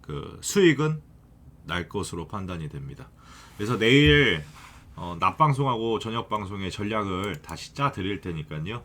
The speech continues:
그렇게 수익을 보시면 될 것 같습니다. 예, 아셨죠?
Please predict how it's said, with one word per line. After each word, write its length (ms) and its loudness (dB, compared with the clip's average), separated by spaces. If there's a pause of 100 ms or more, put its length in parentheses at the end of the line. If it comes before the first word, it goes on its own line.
(120)
그렇게 240 -14
수익을 540 -8
보시면 420 -12
될 180 -12
것 100 -12
같습니다. 640 -12 (840)
예, 60 -20 (1000)
아셨죠? 480 -8